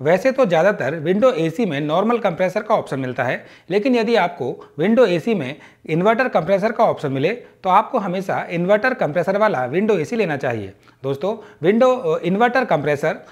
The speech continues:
वेरिएबल स्पीड पर चलते हैं according to cooling load requirement और ये आपको बेटर कूलिंग परफॉर्मेंस प्रोवाइड कराते हैं, पावर कम कंज्यूम करते हैं और लंबे समय तक चलते हैं। दोस्तों, एसी का, अ, कंडेंसर और इवेपोरेटिंग कॉइल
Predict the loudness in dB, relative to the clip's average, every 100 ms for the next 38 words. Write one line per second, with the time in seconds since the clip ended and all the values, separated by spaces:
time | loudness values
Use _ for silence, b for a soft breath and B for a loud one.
0 | B 0 2 4 2 2 0 -2 0 0
1 | 0 0 0 0 -2 0 2 2 0 -2
2 | 0 0 2 2 2 0 0 0 0 -6
3 | -10 b b -2 0 4 2 0 -4 -4
4 | B B 2 4 2 2 2 2 2 2
5 | 2 0 -2 -2 0 0 0 -2 -4 -6
6 | -10 B _ 2 2 2 0 2 0 -2
7 | -2 -4 -4 -6 -8 -10 B B 4 4
8 | 4 0 -4 -6 -4 -2 -4 -4 -10 -14
9 | -20 _ b b -6 -4 -4 -8 B B
10 | B -2 0 0 0 -2 -2 B B _
11 | -2 2 2 4 2 2 -2 -4 -2 -2
12 | -2 -2 2 4 4 2 2 -2 0 -2